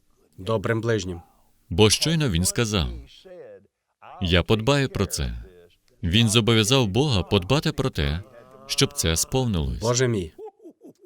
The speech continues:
Speaker 2: Дякую тобі, Господи.
Speaker 1: Хвала Богу.
Speaker 2: Хвала тобі.
Speaker 1: І Бог очікує цього, оскільки Бог дає.
Speaker 2: Він робить це.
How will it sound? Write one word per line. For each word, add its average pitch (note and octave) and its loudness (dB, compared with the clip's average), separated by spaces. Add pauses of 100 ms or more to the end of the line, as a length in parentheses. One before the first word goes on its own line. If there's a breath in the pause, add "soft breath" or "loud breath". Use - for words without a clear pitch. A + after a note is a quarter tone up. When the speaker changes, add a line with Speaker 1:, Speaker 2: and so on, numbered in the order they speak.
(1120)
Speaker 2:
Дякую A#2+ 2
тобі, F2 0
Господи. A2 2
Speaker 1:
Хвала B2 2
Богу. G2 -2 (640)
Speaker 2:
Хвала C3+ -2
тобі. C#2+ -2 (1200)
Speaker 1:
І B2+ 0
Бог E3 2
очікує C#3+ 0
цього, D#2+ -6 (500)
оскільки C3+ -2
Бог A#2+ 0
дає. C#3+ 0 (360)
Speaker 2:
Він E2 2
робить B2+ -2
це. B1+ -8